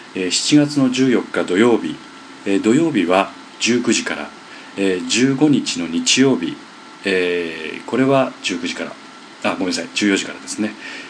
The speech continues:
えー、午後の二時から、日曜日は昼からです。えーっと、その二階公園で、えー、公園場所は、えー、高岡駅前のウィングウィング高岡です。えーっと、併設に駐車場がございまして、駐車場をご利用いただく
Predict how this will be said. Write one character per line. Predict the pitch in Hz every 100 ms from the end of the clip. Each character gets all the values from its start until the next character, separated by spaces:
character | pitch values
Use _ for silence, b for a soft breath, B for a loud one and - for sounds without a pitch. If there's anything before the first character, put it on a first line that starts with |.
| B
え | 98 90
ー、 | 87
午 | 104
後 |
の | 87
二 | 78 87
時 | -
か | 80
ら、 | 76 -
日 | 107 127
曜 | 151
日 | 123
は | 87
昼 | - 87
か | -
ら | -
で | -
す。 | - - B B B B B 107
え | 104 104
ー | 101
っ | -
と、 | 107
そ | -
の | 120 120 117
二 | 104 104
階 | 131 127
公 | 127 - 127 107
園 | 85 76
で、 | 95 98 - -
え | - 95
ー、 | 90
公 | - 139
園 | 135
場 | 131
所 | -
は、 | 123 120 - - -
え | 92 82
ー、 |
高 | - - 135 139
岡 | 135 131
駅 | 127 127
前 | 127
の | 95
ウ | 85
ィ | 123 143
ン |
グ | 143
ウ |
ィ | 135
ン |
グ | 87
高 | - - 104
岡 | - - - -
で |
す。 | - - - B B B B
え | 110 107
ー | 107
っ |
と、 | 101
併 | 143
設 | 151 147
に | 156 147
駐 | - 160
車 | 180
場 | 170 170
が | 101
ご | 87
ざ | 92
い | 90
ま | 90
し | -
て、 | 98 98 - B B
駐 | -
車 | 135
場 | 139
を | 120
ご | 95
利 | 92
用 | 92
い |
た | 87
だ | 87
く | 82